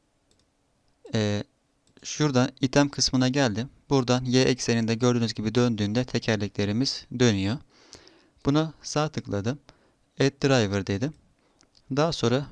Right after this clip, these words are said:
buna her zamanki gibi iki çarpı var yazıyorum. Ve obje olarak da bizim bu M P T nesnesini seçiyorum. M P T şu aracımızın tamamını hareket ettirmemizi sağlayan, e, kısım.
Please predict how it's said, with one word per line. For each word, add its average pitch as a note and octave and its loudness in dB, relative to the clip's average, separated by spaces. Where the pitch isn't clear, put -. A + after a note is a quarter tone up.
buna B2 0
her C#3+ -2
zamanki G#2 -2
gibi G2+ -6
iki C3+ -6
çarpı G#2 -4
var B2 0
yazıyorum. G2 -4
Ve C#3+ 0
obje C#3+ 2
olarak G#2 -2
da D#3+ -8
bizim B2 -2
bu C3+ -4
M B2+ 0
P B2+ -10
T B2+ -4
nesnesini A#2 -2
seçiyorum. G#2 -4
M B2 4
P B2+ -4
T C#3+ -4
şu C#3 -4
aracımızın A#2 0
tamamını A2+ 0
hareket A#2+ -6
ettirmemizi A2+ -6
sağlayan, A2 -2
e, G2+ -4
kısım. C3 -4